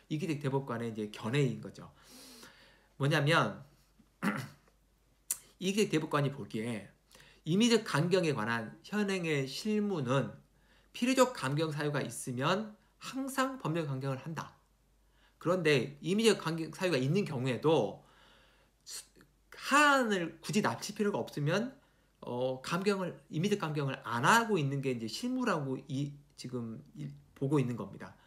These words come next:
그러면서 임의적 감경 여부를 선고형의 범위에 따라서,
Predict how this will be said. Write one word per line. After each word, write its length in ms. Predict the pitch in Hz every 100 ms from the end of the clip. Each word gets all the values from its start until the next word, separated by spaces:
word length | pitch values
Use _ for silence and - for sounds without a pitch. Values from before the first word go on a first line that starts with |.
| - - - -
그러면서 760 | - 196 208 196 185 214 240 - - -
임의적 420 | - 160 214 220 -
감경 460 | 160 175 175 151
여부를 680 | 120 123 120 127 165 113 - - - _ _
선고형의 800 | - 233 240 247 214 175 170 151
범위에 500 | 143 147 175 165 143
따라서, 760 | 139 139 139 131 135 170 208